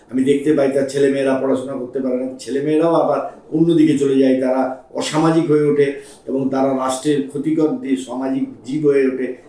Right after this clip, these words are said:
এবং সেটা কখনো কাঙ্ক্ষিত হতে পারে না। এবং সবার স্বাস্থ্য এবং সেই জন্য নেশা থেকে বিরত থাকুন, সুস্থ সবল জীবনযাপন করুন, এবং তাতে আপনার যেমন ভালো হবে এবং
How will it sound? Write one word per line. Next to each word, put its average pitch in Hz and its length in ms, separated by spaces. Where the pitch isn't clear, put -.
এবং 131 180
সেটা 127 280
কখনো 120 240
কাঙ্ক্ষিত 120 460
হতে 107 200
পারে 101 220
না। - 140
এবং 127 180
সবার 131 340
স্বাস্থ্য 135 440
এবং 131 220
সেই 131 200
জন্য 131 160
নেশা 127 340
থেকে 135 220
বিরত 127 380
থাকুন, 127 240
সুস্থ 151 360
সবল 127 440
জীবনযাপন 127 640
করুন, 117 340
এবং 120 260
তাতে 123 280
আপনার 127 360
যেমন 127 300
ভালো 113 220
হবে 110 280
এবং 117 200